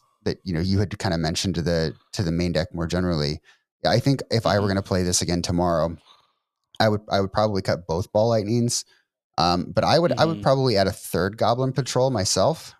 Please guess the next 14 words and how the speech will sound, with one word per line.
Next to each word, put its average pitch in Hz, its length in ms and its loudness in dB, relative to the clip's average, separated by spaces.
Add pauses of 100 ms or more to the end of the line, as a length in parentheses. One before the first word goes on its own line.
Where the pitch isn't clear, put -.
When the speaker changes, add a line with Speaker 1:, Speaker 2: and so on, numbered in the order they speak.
(300)
Speaker 1:
Um, 87 720 0 (100)
Speaker 2:
Okay. 127 300 -2 (360)
Speaker 1:
and 120 240 2
then 120 540 2
I 113 140 2
do 127 240 0
think 139 320 0
I 104 120 4
would 104 220 -2
cut - 380 0 (400)
a, 98 400 0
the 90 140 -2
Sulfuric 90 600 0
Vortex 113 720 -2